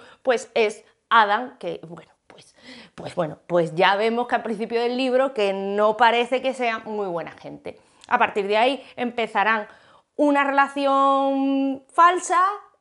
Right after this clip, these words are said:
esa relación irá creciendo, no solamente dentro del, el plano de la amistad y el plano romántico, sino también dentro del plano científico y dentro del plano laboral, y vamos a ver cómo empiezan a colaborar.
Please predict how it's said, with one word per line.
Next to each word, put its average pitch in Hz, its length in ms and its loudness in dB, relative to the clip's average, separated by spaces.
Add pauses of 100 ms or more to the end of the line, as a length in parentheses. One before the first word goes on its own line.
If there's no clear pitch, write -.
esa 240 160 -4
relación 240 400 -2
irá 254 180 0
creciendo, 339 540 -4
no 339 280 0
solamente 294 520 0
dentro 254 380 -2
del, 240 220 0 (260)
el 254 180 -2
plano 262 280 2
de 262 100 2
la 254 120 4
amistad 240 640 0
y 262 60 -4
el 254 60 -6
plano 247 300 -2
romántico, 247 560 -4
sino 285 280 -2
también 262 560 -2
dentro 294 260 -2
del 262 140 0
plano 254 360 2 (340)
científico 302 800 -2
y 294 40 -2
dentro 269 260 -2
del 254 120 0
plano 247 320 2
laboral, 226 440 2
y 294 40 -6
vamos 247 220 -4
a 240 80 -2
ver 233 120 -6
cómo 240 180 -4
empiezan 240 400 -6
a 247 100 -4
colaborar. 202 580 0